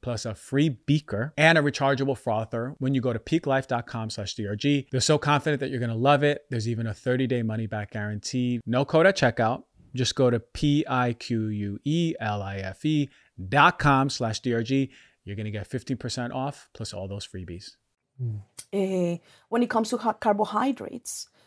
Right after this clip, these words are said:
Speaker 2: we're not th-, we're not talking just about your rice, beans, and,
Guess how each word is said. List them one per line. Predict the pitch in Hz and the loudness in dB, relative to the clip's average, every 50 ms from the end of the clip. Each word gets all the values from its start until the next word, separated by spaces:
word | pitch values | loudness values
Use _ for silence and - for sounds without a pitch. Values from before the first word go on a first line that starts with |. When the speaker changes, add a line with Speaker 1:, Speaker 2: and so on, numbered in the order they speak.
| _ _ _ - | _ _ _ -2
Speaker 2:
we're | - 247 | 2 4
not | 269 277 269 277 - | 4 4 4 2 -2
th-, | - 247 - | -4 -2 0
we're | 226 240 240 | 2 2 2
not | 262 254 247 | 2 2 0
talking | - 233 214 208 - 220 208 | 0 -2 -2 -2 -2 -4 -2
just | 202 190 185 185 - | 0 0 0 0 -2
about | 185 180 185 175 170 175 170 170 - _ _ - | -4 -2 -2 0 0 0 -2 -2 -4 _ _ -10
your | 196 202 202 185 185 180 180 170 - | -4 0 2 4 4 4 4 2 0
rice, | 190 175 175 175 196 202 190 180 180 175 175 175 - - - - - - _ _ - 175 165 170 | -4 -6 0 2 4 4 4 4 2 0 -2 -6 -8 -10 -10 -12 -14 -18 _ _ -14 -10 -8 -6
beans, | 180 254 240 226 202 190 185 180 185 175 175 - - - - - - - _ _ - | -2 2 2 2 2 0 -2 -4 -6 -8 -8 -6 -4 -4 -4 -6 -8 -12 _ _ -10
and, | 185 180 175 170 165 165 160 - - 165 165 175 175 - - - 175 | -6 -6 -4 -4 -6 -6 -8 -10 -10 -10 -10 -10 -10 -10 -12 -12 -14